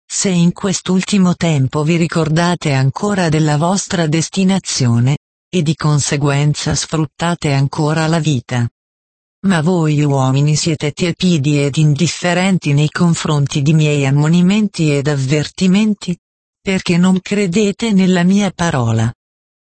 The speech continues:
Ma non posso darvi altre dimostrazioni della verità della mia parola, perché dovete percorrere la via senza influenza, dovete sentirvi spinti da voi stessi di fare ciò che è la mia volontà,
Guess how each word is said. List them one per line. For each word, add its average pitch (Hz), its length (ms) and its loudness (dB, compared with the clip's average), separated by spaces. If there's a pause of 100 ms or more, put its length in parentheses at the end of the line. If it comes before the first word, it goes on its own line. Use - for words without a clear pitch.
Ma 165 140 0
non 196 280 0
posso 214 440 -2
darvi 170 420 0
altre 151 360 -2
dimostrazioni 175 1080 0
della 147 280 0
verità 170 520 0
della 165 300 0
mia 156 280 2
parola, 143 680 -2 (420)
perché 175 480 -2
dovete 135 720 -2
percorrere 156 760 -2
la 151 160 0
via 156 320 2
senza 160 560 -2
influenza, 165 960 0 (320)
dovete 180 540 -2
sentirvi 170 600 0
spinti 165 640 0
da 170 160 0
voi 180 280 2
stessi 165 520 -4
di 143 100 0
fare 165 480 -2
ciò 202 260 -2
che 156 340 0
è - 20 0
la 156 160 0
mia 165 260 2
volontà, 147 720 0